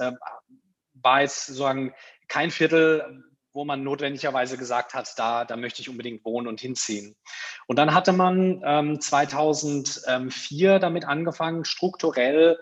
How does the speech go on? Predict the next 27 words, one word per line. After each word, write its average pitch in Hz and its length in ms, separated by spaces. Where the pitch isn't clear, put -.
eine 139 340
Förderstruktur 147 920
für 156 300
Kultur- 139 360
und 135 140
Kreativwirtschaft 127 960
im 123 100
Viertel 139 340
aufzubauen 143 720
mit 135 280
der 123 180
von 135 160
dir 139 140
schon 131 160
angesprochenen 123 680
Popakademie, 170 800
äh, 120 100
also 127 340
eine 117 120
Landesinstitution 151 1120
hierher 147 360
geholt, 147 600
aber 143 160
dann 131 180
auch 135 400
gleichzeitig 139 880
eigentlich 151 540